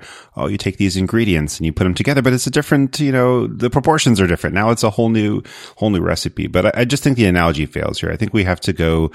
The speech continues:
to the idea that, like, it's just, it's so important when a movie is released in terms of what it's discussing. And I think this movie lives in the time that it came out. And it's still, of course, very unfortunately, um, just as important in twenty twenty-one,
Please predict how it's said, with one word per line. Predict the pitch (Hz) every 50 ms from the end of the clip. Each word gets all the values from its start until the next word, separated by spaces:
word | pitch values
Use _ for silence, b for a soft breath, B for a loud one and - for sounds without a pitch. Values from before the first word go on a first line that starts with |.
| B B B B B B B B B -
to | - 98
the | 85 87 87
idea | 82 78 76 80 78 76 71
that, | 78 -
like, | - 78 76 - - - B B B B B B B 113 - - _ _ - _ - -
it's | 110 92 - -
just, | - - 120 113 - - - _ _ _ _ _ _ _ _ _ _ _ _ - _ _ _ -
it's | 113 101 -
so | - - 123 127
important | 127 113 - 110 110 95 87 87 87
when | 85 78 90 92 90
a | 92
movie | 90 90 87 85 80 85
is | 80 78 71 71
released | 76 76 71 78 80 80 - - - - - - - -
in | - 85 76
terms | - 87 87 78
of | 80 73
what | 73 82 76
it's | 73 76 -
discussing. | - - 73 - - 78 76 - - 107 110 117 117 - B B B B B B B B -
And | 92 87
I | 87
think | 87 117 110
this | - 110 -
movie | 110 101 92 98 87
lives | 80 80 82 87 87 87 85 85 76 - - -
in | - 95
the | 82 85
time | - - 85 80
that | 76 76
it | 73 - -
came | - 76 73 69 71
out. | 73 71 - - -
And | 90 92
it's | 95 82 -
still, | - - - 107 101 90 85 80 - -
of | 92 87 78 -
course, | - - 107 85 80 - - -
very | 92 92 107 110 104
unfortunately, | 90 87 - - 120 120 - - 101 82 76 78 78 71 B B B B B B B B
um, | 80 78 76 76 78 78 -
just | - 98 90 - -
as | 92 80
important | 87 80 - - 85 78 76 71 73 - -
in | - 85 76
twenty | - - 71 67 -
twenty-one, | - 73 67 67 - - - - - -